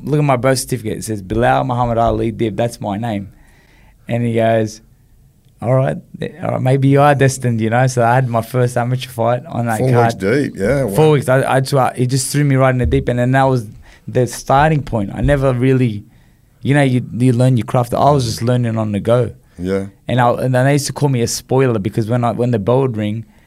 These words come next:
Speaker 1: I didn't have no style. I just used to chase the guy. <laughs> You know what I mean? I used to chase, just throw punches.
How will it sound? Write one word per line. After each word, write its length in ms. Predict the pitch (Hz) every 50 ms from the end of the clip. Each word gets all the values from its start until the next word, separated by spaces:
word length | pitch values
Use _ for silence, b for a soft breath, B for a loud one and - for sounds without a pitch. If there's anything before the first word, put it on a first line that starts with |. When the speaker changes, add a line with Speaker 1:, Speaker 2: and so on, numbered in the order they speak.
| b b b b b b
Speaker 1:
I 80 | b 113
didn't 120 | 135 135 127
have 160 | 135 135 123
no 160 | 127 123 120 110
style. 380 | - - - 113 107 107 110
I 60 | 127
just 220 | 139 113 - - -
used 200 | 110 - - -
to 80 | 90
chase 400 | - - - 117 135 143 127 - -
the 80 | 123
guy. 320 | 101 104 95 87 - - - _
<laughs> 420 | _ _ _ _ _ _ - -
You 60 | 147 135
know 60 | 131
what 100 | 139 131 143
I 40 |
mean? 100 | 151 147
I 80 | 139 135
used 120 | 135 127
to 80 | - 98
chase, 260 | 98 - 107 131 120
just 200 | 113 123 123 -
throw 220 | - 139 147 135 127
punches. 420 | - - 139 143 185 180 127 117